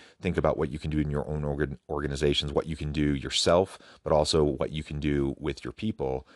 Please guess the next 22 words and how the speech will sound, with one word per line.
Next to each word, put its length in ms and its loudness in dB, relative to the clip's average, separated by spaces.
and 120 -10
holding 400 -2
them 160 -2
accountable. 600 0
And 300 -2
I 80 -4
think 220 -4
we 120 -6
can 140 -6
start 240 2
to 120 -6
see 480 -2
things 300 -6
move 280 0
in 80 0
a 60 -4
positive 440 -4
direction 500 -2
if 120 -14
we 80 -4
can 140 -10
just 400 0